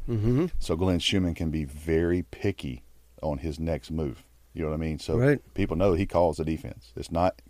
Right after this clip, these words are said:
Speaker 2: eh, sure, he game plans with Muschamp and Kirby Smart and all them, but it's on him.
Speaker 1: Mm-hmm.
Speaker 2: And when, when it's, when the bullets are live, he's making the call. So,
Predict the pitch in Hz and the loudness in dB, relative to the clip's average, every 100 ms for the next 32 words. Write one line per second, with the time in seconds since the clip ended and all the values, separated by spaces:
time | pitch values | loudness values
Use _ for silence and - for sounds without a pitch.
0 | - 85 - - - - - 131 - - | -6 -4 -4 -8 -8 -8 0 2 2 -2
1 | 82 90 87 87 85 80 80 76 - - | -2 0 0 0 -2 -2 -2 -4 -4 -8
2 | 71 - - - _ - - - 82 80 | -10 -12 -20 -20 _ -8 -6 -2 0 -2
3 | 90 82 76 78 76 78 71 71 78 85 | -2 -4 -4 -4 -4 -4 -6 -4 -2 0
4 | 110 - 95 104 76 87 - - _ - | 0 0 0 0 -2 -4 -6 -12 _ -6
5 | 113 104 127 160 147 73 71 76 92 - | -2 0 2 2 0 -2 -4 -4 -4 -6
6 | 76 85 76 80 107 110 110 101 107 78 | -6 -4 -2 2 2 2 2 2 4 2
7 | - - 90 90 87 73 73 - 85 - | -2 -6 -6 -2 -2 -2 -6 -4 -4 -6
8 | - - 80 | -10 -6 -6